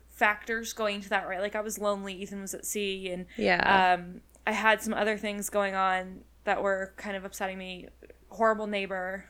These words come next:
Speaker 1: That's another story for
Speaker 2: Oh
Speaker 1: a
Speaker 2: my
Speaker 1: different
Speaker 2: gosh.
Speaker 1: day.
Speaker 2: That
Speaker 1: Um,
Speaker 2: is another story for
Speaker 1: it
Speaker 2: a different
Speaker 1: is.
Speaker 2: day.
Speaker 1: That's a wild ride. We can get into
Speaker 2: Yes.
Speaker 1: it a different time. But, um, so other things that were upsetting me, but, like, this was more excessive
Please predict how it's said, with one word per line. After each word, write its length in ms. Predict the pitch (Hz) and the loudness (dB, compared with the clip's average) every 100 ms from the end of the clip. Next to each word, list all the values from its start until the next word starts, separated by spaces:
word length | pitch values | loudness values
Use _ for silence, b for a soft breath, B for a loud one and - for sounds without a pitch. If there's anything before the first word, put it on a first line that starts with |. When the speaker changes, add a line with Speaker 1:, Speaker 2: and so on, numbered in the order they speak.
| - | -16
Speaker 1:
That's 240 | 214 - | -14 -12
another 460 | 202 180 214 147 208 | -12 -6 -2 -2 -2
story 340 | - 104 139 | 0 2 4
for 60 | 196 | 4
Speaker 2:
Oh 60 | 175 | 4
Speaker 1:
a 100 | 170 | 4
Speaker 2:
my 140 | 170 | 4
Speaker 1:
different 20 | |
Speaker 2:
gosh. 240 | 170 165 170 190 | 6 8 8 6
Speaker 1:
day. 180 | 214 B B B B - | 2 B B B B 12
Speaker 2:
That 280 | 247 226 226 | 12 12 12
Speaker 1:
Um, 40 | |
Speaker 2:
is 140 | 196 190 | 12 10
another 340 | 185 170 160 | 10 10 8
story 300 | - 160 156 | 8 8 8
for 100 | 165 | 8
Speaker 1:
it 80 | 151 | 8
Speaker 2:
a 20 | |
different 220 | 151 147 | 8 6
Speaker 1:
is. 40 | 147 | 6
Speaker 2:
day. 80 | 143 | 6
Speaker 1:
That's 200 | 143 151 | 6 2
a 40 | |
wild 320 | 208 190 180 | 4 6 6
ride. 260 | 170 156 143 | 6 4 2
We 40 | 185 | -2
can 100 | 190 | 6
get 220 | 180 175 | 8 8
into 120 | 185 | 6
Speaker 2:
Yes. 240 | 185 123 - _ - | 4 2 0 _ -12
Speaker 1:
it 60 | 180 | -8
a 80 | 190 | -8
different 360 | 190 196 180 - | -8 -8 -8 -6
time. 300 | 190 185 190 | 0 0 4
But, 180 | 185 - | 4 4
um, 380 | 190 175 175 - | 2 0 -6 -4
so 360 | - 233 - - _ 247 | 2 2 2 -6 _ 4
other 160 | 294 | 4
things 180 | 294 262 | 2 0
that 80 | 226 | 2
were 80 | 196 | 0
upsetting 320 | 196 208 202 | 0 -2 -2
me, 120 | 185 | -4
but, 200 | 175 175 | -6 -4
like, 280 | 180 175 - b b b - | -2 -2 -6 b b b -6
this 180 | 294 240 | -4 -2
was 100 | 220 | 0
more 220 | 214 185 | 2 2
excessive 520 | 185 - 190 196 | 0 -4 -4 -4